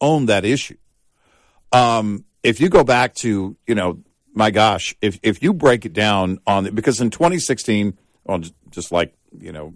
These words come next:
I, I think it's still today to some extent, uh, the left would say, "Well, they're, you're just a racist. You don't want other people here from other nations," and the, and the whole thing. And again, we point to the Jim Acosta back and forth,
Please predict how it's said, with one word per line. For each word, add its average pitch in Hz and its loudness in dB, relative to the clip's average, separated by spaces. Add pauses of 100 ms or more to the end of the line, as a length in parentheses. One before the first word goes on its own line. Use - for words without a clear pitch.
I, 80 -10 (180)
I 82 -4
think 85 -10
it's - -14
still 87 -2
today 85 -2 (200)
to 95 -8
some 98 0
extent, 95 -2 (560)
uh, 98 0
the 101 -2
left 110 0
would 101 -2
say, 95 2
"Well, 85 0
they're, 98 -4
you're 90 -4
just 85 -6
a 80 -4
racist. 87 -4
You 87 -6
don't 85 -2
want 85 -2
other 78 -6
people 82 -10
here 80 -6
from 80 -10
other 76 -10 (300)
nations," 90 -4
and 85 -2
the, - -8
and 98 0
the 82 -2
whole 80 -2
thing. 110 -2 (420)
And 95 0
again, 104 2
we 107 0
point 95 -2
to 95 -6
the 82 -8
Jim 90 -4
Acosta 90 -2
back 82 -4
and 87 -14
forth, 85 -6